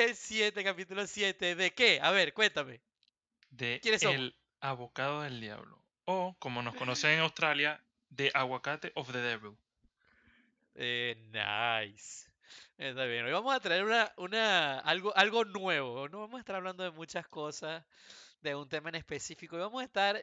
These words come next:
Speaker 1: divirtiéndonos un rato en una conversación de preguntas raras. Esperemos que no sean lo suficientemente raras, o esperemos que sí. ¿Cuál de las dos?
Speaker 2: Ya
Speaker 1: ¿Cuál espera usted, señor
Speaker 2: veremos.
Speaker 1: Witt?
Speaker 2: Oye, bueno,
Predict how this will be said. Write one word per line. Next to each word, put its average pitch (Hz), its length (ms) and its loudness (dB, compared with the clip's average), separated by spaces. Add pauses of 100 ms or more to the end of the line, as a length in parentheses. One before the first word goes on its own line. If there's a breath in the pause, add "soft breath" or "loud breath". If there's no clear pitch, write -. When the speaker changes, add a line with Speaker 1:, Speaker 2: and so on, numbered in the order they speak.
Speaker 1:
divirtiéndonos 190 680 -6
un 190 140 -14
rato 170 480 2
en 156 60 -6
una 156 140 -4
conversación 160 720 -4 (340 soft breath)
de 175 180 2
preguntas 160 760 0 (600 soft breath)
raras. 143 680 4 (600 loud breath)
Esperemos 156 500 -4
que 185 120 -2
no 180 180 0
sean 185 440 0 (140)
lo 185 160 -4
suficientemente 185 720 -4
raras, 202 360 2
o 143 80 -4
esperemos 117 360 -10
que 131 120 -12
sí. 190 200 -8 (360 soft breath)
¿Cuál 139 160 0
de 143 60 -2
las 151 120 -2
dos? - 80 -2
Speaker 2:
Ya 104 60 -2
Speaker 1:
¿Cuál 151 140 0
espera - 200 2
usted, 131 160 -4
señor 127 240 -8
Speaker 2:
veremos. 131 180 -4
Speaker 1:
Witt? - 680 -20
Speaker 2:
Oye, 180 300 0
bueno, 123 340 -2